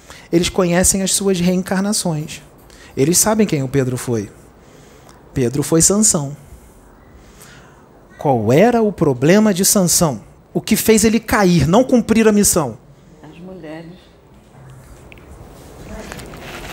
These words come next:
Speaker 1: Que situação. O que que fez Sansão cair?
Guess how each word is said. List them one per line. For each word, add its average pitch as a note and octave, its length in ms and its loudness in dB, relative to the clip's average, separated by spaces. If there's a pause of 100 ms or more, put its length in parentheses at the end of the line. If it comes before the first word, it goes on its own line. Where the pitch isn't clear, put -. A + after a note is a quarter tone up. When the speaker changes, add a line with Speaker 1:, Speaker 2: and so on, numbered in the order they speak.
(120)
Speaker 1:
Que C4 140 0
situação. A2+ 1000 0
O - 1600 -20
que E4 120 4
que G#3 140 -4
fez F3 260 2
Sansão D#3 500 2
cair? C#3 720 -6